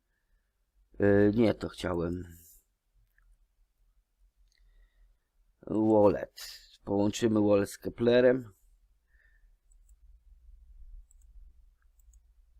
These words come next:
Dobra, mamy ten Loom. I tutaj, w ten Operation, gdzie dajemy vote,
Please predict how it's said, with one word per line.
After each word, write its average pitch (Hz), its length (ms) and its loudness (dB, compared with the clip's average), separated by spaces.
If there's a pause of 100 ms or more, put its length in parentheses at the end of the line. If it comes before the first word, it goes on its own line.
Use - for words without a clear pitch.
(640)
Dobra, 110 400 -2
mamy 110 260 0
ten 104 300 0
Loom. 135 400 2 (1080)
I 127 160 0
tutaj, 120 680 4
w - 80 -20
ten 127 200 0
Operation, 120 1000 2 (1120)
gdzie 107 240 0
dajemy 123 420 6
vote, 107 460 2